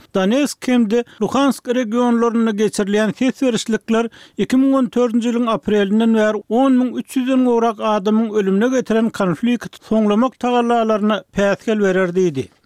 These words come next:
Ukrain prezidenti Petro Poroshenko bu saýlawlar Orsetiň ýykgynçylykly işleriniň ýene bir misaly bolup durýar diýdi.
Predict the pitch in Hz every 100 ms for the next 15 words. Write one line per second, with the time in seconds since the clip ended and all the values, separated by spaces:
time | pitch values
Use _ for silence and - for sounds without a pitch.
0 | _ 202 - 226 294 - 277 262 214 240
1 | - - 208 - 196 - 185 185 - 277
2 | 254 214 240 - 269 247 226 226 226 226
3 | 214 - 196 151 262 220 - - 190 196
4 | 180 - 269 262 247 226 226 226 - -
5 | - 175 247 269 262 240 214 - 202 196
6 | 202 190 - 196 190 190 170 180 156 127